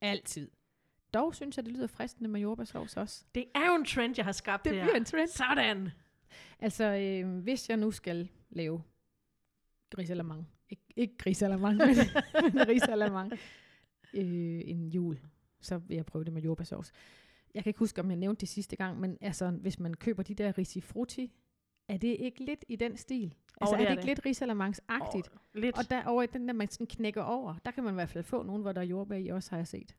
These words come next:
Speaker 2: Ja, det kan man.
Speaker 1: Så måske er det, øh, der, det stammer fra. Hvor, ej, altså, har det altid været sådan? Var det
Speaker 2: Det
Speaker 1: også
Speaker 2: har
Speaker 1: sådan
Speaker 2: bare
Speaker 1: i
Speaker 2: altid været
Speaker 1: barndommen?
Speaker 2: der. Altså, ja, altså, jeg tror, min, min, øh, mormor startede med, altså, det der, det er jo der, jeg har det fra. Hun
Speaker 1: Mm.
Speaker 2: startede med at lave det selv, af
Speaker 1: Mm.
Speaker 2: jordbær fra egen have.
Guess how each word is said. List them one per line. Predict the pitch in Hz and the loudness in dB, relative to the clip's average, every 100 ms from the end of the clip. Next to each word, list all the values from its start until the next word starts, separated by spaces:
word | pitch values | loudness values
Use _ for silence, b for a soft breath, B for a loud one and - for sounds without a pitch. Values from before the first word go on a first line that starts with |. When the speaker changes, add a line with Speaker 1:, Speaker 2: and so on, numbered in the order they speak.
| - | -8
Speaker 2:
Ja, | 180 - | -8 -8
det | 214 | -10
kan | - 185 | -8 -10
man. | 185 _ _ _ _ _ _ _ _ _ _ - | -12 _ _ _ _ _ _ _ _ _ _ -18
Speaker 1:
Så | - 151 147 _ _ _ _ _ _ _ _ _ _ _ _ _ _ _ - | -12 -10 -12 _ _ _ _ _ _ _ _ _ _ _ _ _ _ _ -12
måske | 160 - 196 - | -12 -6 -8 -6
er | 185 | -8
det, | 185 180 165 156 | -4 -4 -4 -6
øh, | 151 151 156 | -8 -10 -8
der, | 190 180 | -8 -8
det | 151 | -8
stammer | - 190 | -12 -10
fra. | 196 - | -10 -12
Hvor, | 160 170 | -8 -6
ej, | 165 - | -6 -8
altså, | 175 | -6
har | 175 | -6
det | 180 | -6
altid | - 175 | -8 -8
været | 175 | -8
sådan? | 180 180 | -8 -6
Var | 190 | -4
det | 190 | 0
Speaker 2:
Det | 208 | 2
Speaker 1:
også | 208 | 4
Speaker 2:
har | |
Speaker 1:
sådan | |
Speaker 2:
bare | |
Speaker 1:
i | 208 | 4
Speaker 2:
altid | 190 | 2
været | 190 190 | 0 2
Speaker 1:
barndommen? | 208 | 2
Speaker 2:
der. | 202 | 2
Altså, | 190 196 | 0 -2
ja, | 185 190 - | -2 -4 -6
altså, | 185 175 | -8 -4
jeg | 185 185 | -2 -2
tror, | 202 | -4
min, | 185 185 180 - B B B - | -6 -8 -14 -18 B B B -4
min, | 202 180 | -2 2
øh, | 170 165 165 190 | 2 4 2 0
mormor | - 185 196 180 185 190 - | -2 -2 0 -2 -4 -6 -10
startede | - 175 196 185 | -4 -2 -2 -4
med, | 180 202 185 | -6 -6 -10
altså, | 170 | -10
det | 175 175 | -6 0
der, | 196 | 0
det | 208 | 2
er | |
jo | 202 | 2
der, | 196 | 2
jeg | 190 214 | 2 0
har | 180 | -2
det | 175 | -4
fra. | 180 | 0
Hun | 247 | 2
Speaker 1:
Mm. | |
Speaker 2:
startede | 220 196 196 | 4 2 0
med | 175 | -2
at | |
lave | 175 175 | -2 -4
det | |
selv, | - 262 - | -6 -8 -6
af | 208 | -2
Speaker 1:
Mm. | 220 | 2
Speaker 2:
jordbær | 190 220 196 | 2 2 -2
fra | 196 175 | -4 -4
egen | 170 170 | -4 -4
have. | 175 196 277 | -2 -2 -4